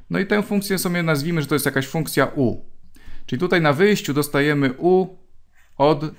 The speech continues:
x. Tutaj dostajemy na wyjściu u od x. No i co to jest to u od x? No jak wstawimy tutaj w to miejsce xa, no to dostaniemy takie wyrażenie, że to jest dwa x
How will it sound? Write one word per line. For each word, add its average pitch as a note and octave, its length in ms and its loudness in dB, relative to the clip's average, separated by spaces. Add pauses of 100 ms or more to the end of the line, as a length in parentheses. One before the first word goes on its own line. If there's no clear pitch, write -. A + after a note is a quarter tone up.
(140)
x. - 560 -6 (760)
Tutaj A#2 300 -4
dostajemy A2+ 320 -4
na A2 120 -2
wyjściu B2+ 360 -4
u B2+ 120 0
od G#2+ 140 -2
x. - 360 -8 (340)
No F3+ 80 -2
i - 20 0
co A3 120 2
to F#3+ 60 0
jest D3 120 0
to B2+ 80 -4
u B2+ 120 0
od A2+ 140 0
x? - 340 -10 (440)
No G#3 80 0
jak G#3+ 160 2
wstawimy G#3 360 2
tutaj D#3+ 400 2 (340)
w - 80 -16
to D#3+ 140 -2
miejsce D3+ 600 0 (300)
xa, D#3 340 -2
no F#3 100 -2
to G3 120 -2
dostaniemy D#3+ 460 0
takie D#3+ 240 0
wyrażenie, E3+ 420 2
że - 60 -8
to C3 80 2
jest A#2 180 0
dwa C#3 320 2
x - 480 -6